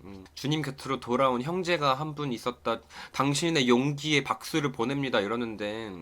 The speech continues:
말이 안 되는 거예요. 탈반이라는 건 없습니다. 탈동성애 같은 건 없다. 그렇게 따지면 이것도 있는 거 아닐까? 그러면 탈이성애도 있겠네? 탈이성애도 있는 거잖아, 그럼 여러분들. 내가 여자친구가 있고 내가 여자를 사랑하고 여자한테 성적으로 끌려.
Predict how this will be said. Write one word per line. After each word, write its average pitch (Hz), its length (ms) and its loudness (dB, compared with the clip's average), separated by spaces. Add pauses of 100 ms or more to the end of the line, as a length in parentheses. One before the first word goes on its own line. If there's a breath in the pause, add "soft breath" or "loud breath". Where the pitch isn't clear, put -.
(120)
말이 101 240 4
안 95 120 -2
되는 135 260 -2
거예요. 95 240 -2
탈반이라는 165 600 0
건 117 120 0
없습니다. 95 440 -6 (260 loud breath)
탈동성애 185 520 -2
같은 135 220 -4
건 135 100 0
없다. 98 500 -2 (280)
그렇게 247 280 6
따지면 240 340 6
이것도 143 240 2
있는 160 220 2
거 139 80 4
아닐까? 98 380 -2 (420)
그러면 202 260 0
탈이성애도 190 600 2
있겠네? 127 480 -4 (420)
탈이성애도 202 560 4
있는 135 220 0
거잖아, 120 280 -2
그럼 110 220 -4
여러분들. 104 580 -4 (140)
내가 147 220 4
여자친구가 180 500 2
있고 131 160 -2
내가 123 220 4
여자를 135 340 2
사랑하고 165 400 2
여자한테 131 600 4
성적으로 156 400 -2
끌려. 139 320 -2